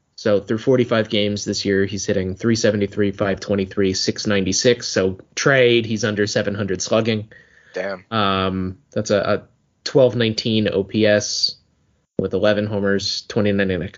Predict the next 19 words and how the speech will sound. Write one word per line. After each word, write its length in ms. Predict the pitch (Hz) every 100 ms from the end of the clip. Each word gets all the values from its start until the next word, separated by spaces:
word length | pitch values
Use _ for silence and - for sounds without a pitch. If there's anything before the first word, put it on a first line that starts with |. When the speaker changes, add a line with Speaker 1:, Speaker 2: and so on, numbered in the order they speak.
| -
Speaker 1:
twenty-nine 440 | - 135 127 113 107
extra 240 | 101 -
base 220 | 98 95
hits, 440 | - 98 - - - -
fifty 280 | 123 -
walks, 520 | 101 98 95 - - -
and 280 | 101 92 85
twenty-six 440 | - 92 85 - -
Ks 340 | - - -
and 100 | -
a 20 |
hundred 240 | - - -
sixty-one 460 | - - 80 -
at-bats. 480 | - - - - 69 62 - - - _ - - - - -
So, 380 | - 156 151 - _ _ _ _ _ -
still 220 | - 147
very 200 | 123 101
good. 160 | 78 - _ _ _ _ - -
<laughs> 100 | -